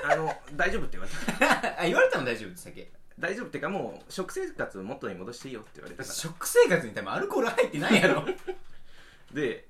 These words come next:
Speaker 2: うん。
Speaker 1: あの、昨日、
Speaker 2: うん。
Speaker 1: お尻拭いたら、
Speaker 2: マジ？
Speaker 1: 血出た。
Speaker 2: うわー、もうだからほんと、気をつけてね。
Speaker 1: でも、アルコール最近飲んでなかったのよ。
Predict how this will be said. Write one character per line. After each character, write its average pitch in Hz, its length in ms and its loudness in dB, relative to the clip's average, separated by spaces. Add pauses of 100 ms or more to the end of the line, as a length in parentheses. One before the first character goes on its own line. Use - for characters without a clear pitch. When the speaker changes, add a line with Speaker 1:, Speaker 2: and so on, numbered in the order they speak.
Speaker 2:
う - 20 -12
ん。 107 260 -12 (1000)
Speaker 1:
あ 113 80 -10
の、 110 320 -10 (640)
昨 - 140 -6
日、 131 60 -6
Speaker 2:
う 139 40 -8 (380)
ん。 98 180 -10 (520)
Speaker 1:
お 113 80 -12
尻 131 200 -8
拭 135 140 -10
い - 40 -14
た 131 120 -6
ら、 92 80 -8
Speaker 2:
マ 76 120 -14 (520)
ジ？ - 80 -16
Speaker 1:
血 123 220 -10
出 - 80 -8
た。 95 60 -10
Speaker 2:
う 92 40 -8
わ 92 260 -8
ー、 - 20 -14
も 90 180 -10
う - 20 -8
だ 90 80 -8
か 92 160 -10
ら 90 80 -10
ほ 90 160 -14
ん - 20 -12
と、 87 160 -12 (560)
気 - 160 -12
を 285 60 -10
つ - 120 -14
け 147 60 8
て 466 60 10
ね。 151 240 4
Speaker 1:
で - 60 -6
も、 139 60 2
ア 175 60 6
ル 427 120 2
コ 415 120 -2
ー 403 40 2
ル 381 60 2
最 - 180 -2
近 294 120 -4
飲 214 80 0
ん - 40 0
で 107 60 -6
な 98 100 -6
か - 100 -12
っ - 40 -18
た - 80 -18
の - 60 -18
よ。 - 60 -20